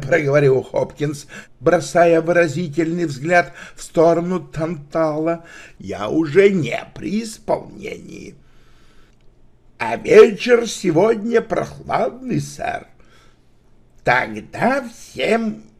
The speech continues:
виски», — объявил Холмс, кивком прося меня подать стаканы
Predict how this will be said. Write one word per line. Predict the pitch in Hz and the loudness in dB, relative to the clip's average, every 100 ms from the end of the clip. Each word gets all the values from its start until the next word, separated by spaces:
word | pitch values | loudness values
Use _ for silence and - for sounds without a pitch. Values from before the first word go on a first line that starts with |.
| _ | _
виски», — | 123 151 139 - - - _ _ _ _ | -10 -8 -8 -14 -20 -20 _ _ _ _
объявил | - 143 117 104 104 202 196 | -4 -2 -2 -6 -4 0 0
Холмс, | 170 - - 196 208 208 - | -2 -6 2 4 4 -2 -8
кивком | - 147 - - 208 240 220 | -6 -6 -6 2 4 4 0
прося | 196 202 - 202 | -4 -4 0 0
меня | 202 196 190 196 - - - - | 0 -2 -4 -6 -12 -20 -16 -4
подать | 110 98 101 101 - | -2 -2 -6 -6 -14
стаканы | - - 101 - 104 - - | -14 -10 -8 -6 -8 -10 -18